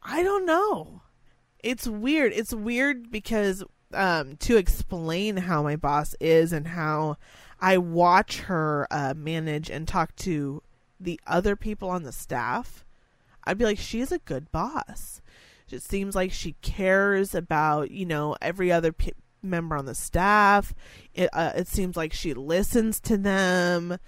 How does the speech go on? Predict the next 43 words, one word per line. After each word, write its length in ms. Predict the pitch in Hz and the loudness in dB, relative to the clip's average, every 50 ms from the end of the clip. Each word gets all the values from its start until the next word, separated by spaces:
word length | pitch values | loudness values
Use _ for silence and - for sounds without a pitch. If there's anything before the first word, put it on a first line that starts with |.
| - - - - - _ - - | -20 -20 -20 -20 -20 _ -6 -2
Um, 640 | 170 180 175 175 165 160 160 156 151 151 147 139 - - | 0 2 2 2 2 2 0 -2 -2 -6 -8 -10 -4 -2
it 140 | 190 202 | -2 0
seems 260 | - - 240 220 214 - | 0 0 0 0 0 0
like 140 | 214 208 | -2 -2
she 160 | - - - 214 | -2 -2 -4 -2
sorta 280 | - 240 208 202 196 | 2 2 2 2 2
has 240 | 196 202 196 185 - | 2 0 0 0 0
her 100 | - 233 | -2 -4
pulse 480 | - - - - 170 170 170 180 - - | -4 -4 -2 0 2 2 2 2 0 0
on 200 | 214 196 190 170 | 0 0 0 -2
what's 160 | 170 170 - - | -2 -2 -2 -2
actually 380 | - 160 165 - - 208 196 | -4 -4 -4 -4 -6 -6 -4
going 240 | 185 190 180 175 165 | -2 -2 -2 -2 -2
on 120 | 165 165 | -4 -4
in 100 | 160 160 | -4 -4
the 60 | 165 156 | -6 -2
building. 400 | - 160 156 156 165 170 170 170 | 0 2 2 2 2 0 0 0
She's 220 | - 180 175 - | -2 -4 -4 -4
not 120 | 147 107 | -4 -2
one 100 | 147 170 | 0 0
of 60 | 170 165 | 2 2
these 140 | 165 165 | 2 0
oblivious 600 | 170 160 170 - 156 143 151 170 160 165 170 - | 0 -2 -2 -2 -2 0 0 2 2 2 0 0
types 300 | - - 165 160 156 - - | 0 0 0 0 -2 -4 -6
of 120 | 160 - | -4 -2
bosses. 640 | - 135 131 131 151 - - 165 175 196 - - - - - _ - - - - - - - | 0 0 0 0 -2 0 0 2 2 2 0 -4 -10 -20 -20 _ -20 -20 -20 -16 -14 -2 6
But 80 | 220 220 | 8 8
I 100 | 240 240 | 8 8
feel 180 | - 277 262 240 | 8 8 8 8
like 180 | 233 226 - - - | 8 6 2 0 2
absolutely 680 | 190 180 180 - - - 254 240 240 247 214 247 247 | 2 2 2 2 -2 -2 0 2 2 2 0 0 0
none 200 | 226 196 180 190 | 0 0 0 0
of 80 | 214 214 | 2 2
those 180 | 294 311 294 - | 2 2 2 0
things 220 | - 202 170 190 247 | -2 -2 0 0 0
apply 380 | 247 - - - 156 151 165 | -2 -2 -2 0 0 0 2
to 140 | - - 302 | 2 2 2
me. 340 | 311 349 440 480 285 147 - - _ _ _ _ _ _ _ _ _ _ _ _ _ _ _ _ _ _ _ _ _ _ _ _ _ _ _ _ _ _ _ _ - - | 2 2 2 2 0 -2 -4 -10 _ _ _ _ _ _ _ _ _ _ _ _ _ _ _ _ _ _ _ _ _ _ _ _ _ _ _ _ _ _ _ _ -6 -2
And 120 | 208 233 247 | 2 2 4
I 60 | 247 | 2
don't 340 | 214 - - 202 - - - | 4 4 4 4 4 2 -2
understand 680 | - 147 151 151 180 185 - - - 311 359 415 359 - | -6 -8 -6 -4 -4 -4 0 0 0 0 2 0 -4 -6
it. 340 | - - - - - - | -10 -12 -10 -10 -8 -8